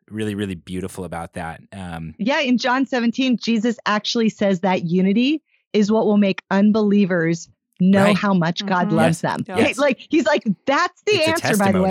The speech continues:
Speaker 1: testimony.
Speaker 2: N-,
Speaker 1: Yeah.
Speaker 2: not your strategy, but, like, when you show up to work," I would challenge everybody. This is what I try to challenge myself with is, "God, give me one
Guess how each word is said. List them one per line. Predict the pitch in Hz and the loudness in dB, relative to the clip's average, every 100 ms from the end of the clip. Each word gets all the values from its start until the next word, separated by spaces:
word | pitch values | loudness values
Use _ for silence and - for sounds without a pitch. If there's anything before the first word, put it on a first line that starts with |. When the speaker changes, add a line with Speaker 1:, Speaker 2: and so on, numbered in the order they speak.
| 202 208 | 2 2
Speaker 1:
testimony. | - | -2
Speaker 2:
N-, | - - | -12 -16
Speaker 1:
Yeah. | 87 107 | -4 -2
Speaker 2:
not | 240 285 269 | 0 0 0
your | 339 | -4
strategy, | 359 - 359 370 285 214 214 226 - _ - | -6 -4 -2 0 0 0 0 -2 -8 _ -6
but, | - | -2
like, | 247 240 | -2 -2
when | 247 233 | -2 0
you | 294 | -2
show | - 370 | -4 -4
up | 302 | -6
to | 285 | -6
work," | 247 - | -6 -4
I | 285 | -4
would | 415 | -4
challenge | - 294 240 233 | -4 -2 -2 -2
everybody. | 247 208 | -2 -2
This | 185 240 | -4 -6
is | 285 269 | -6 -4
what | 240 | -2
I | |
try | 202 220 | -2 -4
to | 196 | -4
challenge | - 208 202 196 | -4 -4 -4 -6
myself | 180 202 190 | -6 -4 -4
with | 185 175 | -6 -6
is, | 180 175 _ _ _ | -8 -8 _ _ _
"God, | - 220 214 202 - 190 | -4 0 0 -2 -6 -6
give | 240 240 | -2 -2
me | 262 247 | 0 -2
one | 196 220 220 233 240 254 | 0 0 0 0 0 -2